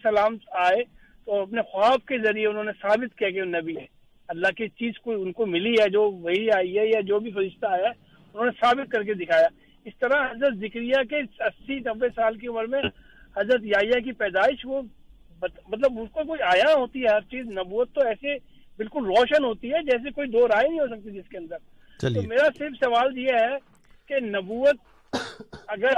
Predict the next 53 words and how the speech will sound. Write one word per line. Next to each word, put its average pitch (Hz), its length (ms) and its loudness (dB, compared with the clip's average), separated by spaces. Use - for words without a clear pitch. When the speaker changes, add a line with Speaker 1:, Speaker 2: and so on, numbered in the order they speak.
Speaker 1:
آئی 240 320 0
ہے 226 260 2
آپ 202 180 0
صلی 220 100 -12
اللہ 208 100 -8
علیہ 214 100 -10
وسلم - 20 -20
کی 233 120 -12
شریعت 214 440 -10
میں 208 180 -8
تو 277 140 2
اس - 420 -18
کے 277 80 -8
یقیناً 277 500 -4
کوئی 240 240 -2
نہ 233 80 -8
کوئی 226 220 -8
ریزن 208 400 -6
Speaker 2:
جی، 131 140 -10
Speaker 1:
ہوگی۔ 208 260 -10
Speaker 2:
جی، 147 180 2
ٹھیک 135 280 -4
ہے، 107 60 -2
Speaker 1:
ایسی 120 180 0
Speaker 2:
بہت 170 140 2
Speaker 1:
بدعت 196 160 -6
Speaker 2:
شکریہ۔ 180 260 2
Speaker 1:
شروع 254 220 0
ہو 220 160 2
Speaker 2:
جی، 107 240 -6
اجاز 147 240 0
صاحب، 170 200 -2
معذرت 147 400 -2
کے 165 80 -8
ساتھ 147 280 -4
وقت 131 240 -6
ہمارے 139 200 -4
پاس 139 200 -6
آج 123 160 -4
بہت 120 240 -8
کم 143 180 -6
ہے، 143 100 -16
تو - 60 -12
اس 120 160 -8
لیے 127 200 -2
سوالات 117 500 -2
آپ 117 200 -4
کا 131 80 0
میں 127 120 -2
نے 127 120 -2
نوٹ 123 220 -2
کر 139 120 -2
لیا، 147 220 -4